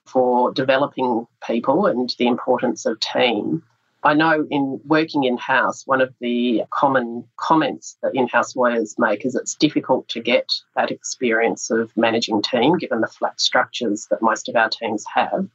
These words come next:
What advice would you have for lawyers who are looking to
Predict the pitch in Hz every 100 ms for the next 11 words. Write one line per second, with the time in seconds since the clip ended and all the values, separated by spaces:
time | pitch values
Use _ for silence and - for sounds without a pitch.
0 | _ _ _ _ - 196 196 - 139 143
1 | - 151 131 127 - 135 131 127 - 127
2 | 120 123 120 117 - - 123 113 120 _
3 | _ _ _ 156 156 156 147 143 131 127